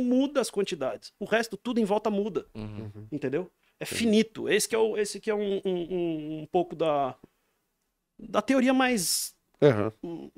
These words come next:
Speaker 1: essa tese de
Speaker 3: De
Speaker 1: longo
Speaker 3: cima.
Speaker 1: prazo, assim, do, do, do, do Bitcoin, né? Então, voltando ao ornitorrinco, ele tem essa característica de va-, de, de reserva de valor.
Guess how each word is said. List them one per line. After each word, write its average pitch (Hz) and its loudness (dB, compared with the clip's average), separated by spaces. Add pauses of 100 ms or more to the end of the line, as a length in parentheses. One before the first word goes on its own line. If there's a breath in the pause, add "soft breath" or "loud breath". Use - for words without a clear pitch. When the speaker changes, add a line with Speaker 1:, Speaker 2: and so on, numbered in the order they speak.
(200)
Speaker 1:
essa 175 -4
tese 214 4
de 180 -4
Speaker 3:
De 214 2
Speaker 1:
longo 208 6
Speaker 3:
cima. 185 -2
Speaker 1:
prazo, 151 4
assim, 147 -2
do, 147 -2
do, 147 -4
do, 147 -4
do 156 -2
Bitcoin, 139 -2
né? 131 2
Então, 202 4 (500 loud breath)
voltando 170 6
ao 202 10
ornitorrinco, 180 6
ele 170 -2
tem 180 2
essa 175 -2
característica 160 -6
de 156 -8
va-, 151 -8
de, 147 -10
de 139 -10
reserva 143 -4
de 143 -8
valor. 156 -2